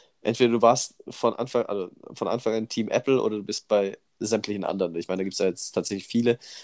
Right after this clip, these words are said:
Aber ich hab so das Gefühl, die ähneln sich alle so ein bisschen. So diese Windows-Phones damals, so von Microsoft und Nokia, so diese Kooperation da, die waren noch ein bisschen eigen mit ihren, mit ihren, ähm, nicht Waben, sondern mit ihren,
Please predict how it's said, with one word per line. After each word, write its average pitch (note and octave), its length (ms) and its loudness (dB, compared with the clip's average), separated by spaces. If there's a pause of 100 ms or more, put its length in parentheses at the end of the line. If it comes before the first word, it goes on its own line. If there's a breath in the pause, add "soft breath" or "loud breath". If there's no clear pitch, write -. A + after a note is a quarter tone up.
Aber - 80 -2
ich G2+ 80 0
hab B2 60 4
so A#2 120 2
das G#2+ 120 0
Gefühl, C3 240 0
die A2+ 220 2
ähneln A#2+ 300 6
sich A2+ 260 -2
alle A#2 160 4
so G#2+ 100 2
ein F#2+ 80 -4
bisschen. D#3 540 4 (560)
So - 140 -2
diese A2 300 0
Windows-Phones D3 880 4
damals, C#3+ 320 2
so A2+ 80 -2
von G#2 160 -6
Microsoft A2+ 560 -2
und G#2 100 -4
Nokia, B2 340 -2
so A#2 120 -2
diese G#2+ 180 -6
Kooperation A#2+ 760 0
da, B2 200 0 (420 loud breath)
die A#2 100 2
waren B2 140 8
noch A2+ 120 -6
ein A#2 40 -2
bisschen G2+ 300 0
eigen C3 300 4
mit C3 160 -6
ihren, G2+ 480 -4
mit F#2+ 200 -8
ihren, F#2+ 560 -4
ähm, E2+ 520 -6 (140)
nicht - 280 -6
Waben, A2 400 2
sondern F#2 300 -6
mit F#2 180 -12
ihren, F2 320 -8